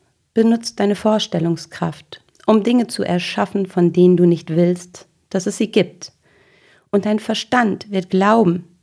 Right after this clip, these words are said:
womit du ihn fütterst. Also füttere ihn mit Hoffnung, füttere ihn mit Liebe, füttere ihn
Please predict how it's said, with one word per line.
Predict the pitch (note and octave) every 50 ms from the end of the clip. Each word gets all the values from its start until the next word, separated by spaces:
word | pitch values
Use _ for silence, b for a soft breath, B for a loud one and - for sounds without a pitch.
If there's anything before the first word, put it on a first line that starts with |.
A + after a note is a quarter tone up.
| _ _
womit | F3 F3+ F3+ F3+ F3+ F3+ F3 F3
du | -
ihn | G3+ G#3 G#3+ G#3+ G#3+
fütterst. | - - - A3+ A3+ - - C#3+ - - - - - - b b b b b b b b b b b b
Also | - E3+ E3+ E3+ E3+ E3+ E3 F#3 A3 C4
füttere | C4+ - - F3 E3+ - E3 D#3 D#3
ihn | - - D#3 D#3 D#3 D#3 D3+ D3 - - _
mit | - D3 C#3 - - -
Hoffnung, | E3 E3+ F3+ F3 - F3+ F3+ F3+ F3+ F3+ F3+ F3 F3+ F3 F3 B B B B B B B B
füttere | - - A3 A3+ A#3 A3+ A3+
ihn | G3 F#3+ A3 A3
mit | G#3+ G#3+ - -
Liebe, | - G3 G#3 A#3+ C4+ C#4+ C4+ C4+ C#4 D4 D#4 D4+ - _ _ _ _ _ _ _ _ _ _ _ _
füttere | - G3 F#3+ F#3+ - G3+ - G#3+
ihn | G#3+ - - A3 A#3 B3 B3+ B3+